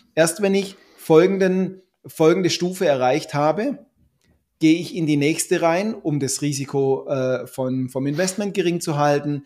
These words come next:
weil ich dann vielleicht auch erst an einem Punkt bin, dass ich gewisse Sachen testen kann. Dann weiß ich aber immer, in welchen Schritten ich das mache. Ich begrenze mein Risiko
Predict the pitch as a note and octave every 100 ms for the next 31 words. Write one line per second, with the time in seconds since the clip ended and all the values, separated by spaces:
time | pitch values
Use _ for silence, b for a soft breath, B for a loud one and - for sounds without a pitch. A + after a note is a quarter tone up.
0 | b b C#3 D3 C#3 C#3+ F3 G3+ F#3+ F3+
1 | E3+ D3+ D#3 D3+ D#3 D3 - D#3 D#3 D3
2 | D3 C3+ B2+ C3+ A#2+ A#2+ C3 B2+ C3+ D#3
3 | - F#3 F3 G3 A3 b b b b b
4 | b _ D3+ D3 C#3 A3+ G#3+ G#3+ - E3
5 | E3 - F3+ A3 B3 F3+ D3 D3+ D3 C#3
6 | - G3 A#3 G#3 A2 - G3+ G2+ F3+ -
7 | D#3 C#3+ D#3+ F#3 D3+ C#3 C3+ G3+ G3+ D3+
8 | D3+ G#3